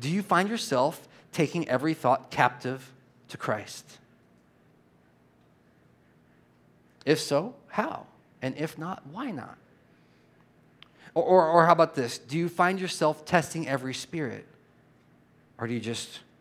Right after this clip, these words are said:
move along with the culture? Wait a minute. With the church? Wait a minute. With your pastor? With whatever. You just do things without discerning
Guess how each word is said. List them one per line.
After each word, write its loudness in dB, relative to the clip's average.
move 0
along -2
with -6
the -6
culture? -2
Wait -2
a -2
minute. -6
With -6
the -20
church? -4
Wait -2
a -2
minute. -4
With -10
your -14
pastor? -4
With -4
whatever. 0
You -6
just -4
do -2
things -12
without 2
discerning -6